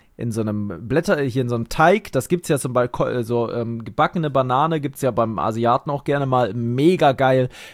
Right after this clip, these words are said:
Du kannst, äh, alles in die Fritteuse hauen.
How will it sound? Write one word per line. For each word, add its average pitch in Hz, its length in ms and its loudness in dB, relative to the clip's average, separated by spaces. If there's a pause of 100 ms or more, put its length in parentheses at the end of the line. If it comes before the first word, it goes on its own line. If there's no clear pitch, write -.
Du 120 80 -4
kannst, 131 460 0
äh, 101 280 0 (100)
alles 120 340 0
in 104 60 -8
die 98 60 -8
Fritteuse 90 480 -10
hauen. 80 280 -12